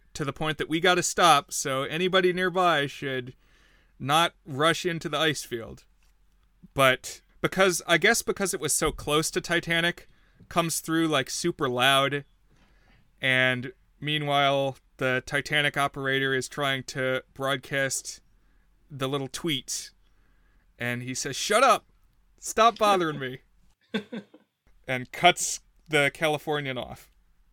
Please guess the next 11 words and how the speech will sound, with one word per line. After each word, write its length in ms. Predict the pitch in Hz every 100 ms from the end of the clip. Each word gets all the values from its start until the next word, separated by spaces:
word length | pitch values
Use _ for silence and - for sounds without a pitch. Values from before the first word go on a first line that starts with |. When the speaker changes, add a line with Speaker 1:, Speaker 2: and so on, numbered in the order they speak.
| _ _ _ _ _ _ -
Speaker 1:
So 380 | - - 117
this 180 | 117 147
was 140 | 175 156
our 120 | 151
last 320 | 151 160 151
chance 400 | - 156 151 -
at 80 | 143
a 100 | -
saving 420 | - 147 143 139
grace, 440 | 131 131 131 127
and 380 | 127 123 120 117